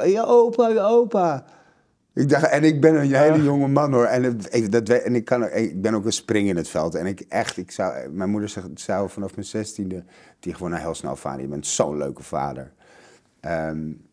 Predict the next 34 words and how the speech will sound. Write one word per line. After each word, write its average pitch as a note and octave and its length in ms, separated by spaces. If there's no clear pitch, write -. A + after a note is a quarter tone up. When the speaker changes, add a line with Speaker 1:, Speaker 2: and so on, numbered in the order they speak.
Speaker 1:
maar G#2+ 180
mijn G#2+ 120
broer A#2 240
heeft C3 140
twee A#2+ 160
kinderen, A#2+ 360
toen G#2+ 120
dacht G2+ 160
ik - 80
al, F#2+ 60
"Nou, D2 140
de D#2+ 80
naam F2+ 400
Gernand F#2 520
wordt F2 160
voorgezet, G2+ 520
die F#2+ 120
naam F2+ 280
die D#2 140
is F2 140
er, F2 80
eh, D2 260
die D#2+ 120
is F2 120
er G#2+ 80
niet." G#2 340
Dus F2+ 160
toen F2 140
dacht E2+ 180
ik, G2+ 60
"Nou, D2+ 180
dat D#2+ 120
is - 100
tof." A#2+ 340